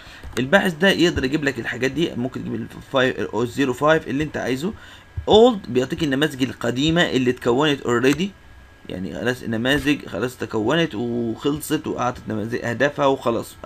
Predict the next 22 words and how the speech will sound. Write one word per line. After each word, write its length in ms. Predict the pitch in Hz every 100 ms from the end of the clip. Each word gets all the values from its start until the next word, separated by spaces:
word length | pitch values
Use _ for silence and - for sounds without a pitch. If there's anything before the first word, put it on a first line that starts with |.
| - - -
إن 80 | -
كان 260 | 113 139 139
ب-، 60 |
ب-، 220 | 113 117 104
آه، 400 | 76 107 113 113
بمكسب 560 | 101 120 139 160 139 -
أو 140 | 113
كان 320 | 113 135 143
بخسارة. 460 | 123 - - 113 - - - -
هنا 140 | 147
العمود 380 | 165 131 131 147
ده 60 | 135
التايم 300 | - 143 139
فريم 300 | 127 123 131
نفسه، 320 | 135 - 175
ال-، 260 | - - 87
التايم 420 | 107 - 131 123
فريم 280 | 123 127 123
وان، 240 | 135 156
دي 80 | 123
التايم 260 | - 113
فريمات. 420 | 113 117 117 139